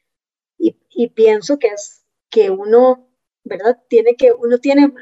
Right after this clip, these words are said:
algunas palabritas adentro que siempre le están hablando, eh, y, y, y me pareció que tal vez no lo hubiera podido decir tan bonito, pero que son cosas que uno tiene ahí que le ayudan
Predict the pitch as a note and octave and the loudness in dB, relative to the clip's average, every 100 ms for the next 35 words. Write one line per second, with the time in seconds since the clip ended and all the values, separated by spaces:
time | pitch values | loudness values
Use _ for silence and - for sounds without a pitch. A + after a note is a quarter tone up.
0 | G5+ G#4+ G#4+ B4 D4 A4+ G#3 A#3+ B3 C4 | -10 -10 -6 -6 -2 -2 -2 -4 -6 -10
1 | A3 A#3 A#3+ _ A3 - A3 G#3+ B3 B3 | -8 -6 -8 _ -16 -8 -8 -8 -8 -8
2 | G#3 F#3 - G3+ G3+ A3+ B3 B3+ A#3 A#3 | -10 -18 -18 -14 -6 -2 2 2 2 -4
3 | C#4+ _ _ _ _ _ _ _ - A3 | -14 _ _ _ _ _ _ _ -4 -4
4 | G#3 F#4 E3+ E3 _ _ - - _ _ | -4 -8 -12 -12 _ _ -8 -8 _ _
5 | _ - F4+ G#4 F#4+ _ A4 A4 G4 - | _ -8 -8 -8 -14 _ -6 -6 -8 -10
6 | - C5 A4 A4 C#4+ C4 - _ G#3 F#3+ | -10 -8 -4 0 2 2 0 _ -4 -2
7 | A3 B3+ C#4 C#4+ D4+ C#4 C#4+ C#4+ C#4+ D4+ | 0 2 2 0 2 2 4 2 -2 -2
8 | D4+ D4+ D4+ - - C4+ G#4 G#4 - A#3+ | -2 -4 -10 -8 -2 -2 -2 -8 -4 -2
9 | C4+ - B3+ B3+ C4 A#3+ B3 C4 B3 F#3+ | -4 -6 -8 -6 -2 0 0 -4 -10 -12
10 | F#3+ G3 | -14 -14